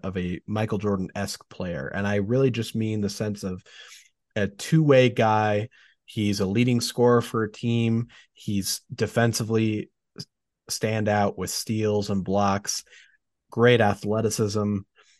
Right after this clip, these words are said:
um, and, you know, can get some rebounds and assists as well. So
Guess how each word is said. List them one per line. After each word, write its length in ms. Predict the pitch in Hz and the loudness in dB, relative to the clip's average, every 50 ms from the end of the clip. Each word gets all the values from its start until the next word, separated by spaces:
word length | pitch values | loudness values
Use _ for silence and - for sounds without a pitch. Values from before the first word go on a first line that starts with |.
| _ _ _ _ _ - | _ _ _ _ _ -4
um, 560 | 120 110 107 104 98 98 92 92 95 92 82 _ _ _ _ _ _ _ _ _ _ _ _ _ - | 0 2 2 2 2 2 0 -2 -4 -6 -8 _ _ _ _ _ _ _ _ _ _ _ _ _ -2
and, 340 | 127 120 117 113 107 104 104 | -2 0 0 0 -2 -2 -2
you 60 | 107 | -2
know, 140 | 104 101 95 | -2 -2 -2
can 140 | - 117 107 | -2 -4 -4
get 140 | 107 - - | -4 -4 -4
some 220 | - 107 104 101 | -4 -2 -2 0
rebounds 440 | 101 104 101 104 95 92 95 95 101 | 0 0 0 -2 -2 -2 -4 -4 -4
and 100 | 98 95 | -6 -6
assists 340 | - - - 95 - - - | -6 -6 -6 -6 -6 -6 -8
as 120 | 95 107 | -10 -8
well. 400 | 104 104 113 110 98 65 - - _ _ _ _ _ - | -2 -2 0 0 0 -4 -6 -10 _ _ _ _ _ -10
So 460 | - - - 117 110 104 104 - | -4 2 2 4 4 4 2 0